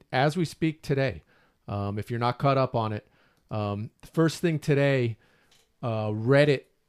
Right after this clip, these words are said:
Wall Street Bets went offline briefly. And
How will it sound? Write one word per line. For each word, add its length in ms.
Wall 280
Street 520
Bets 540
went 320
offline 560
briefly. 440
And 180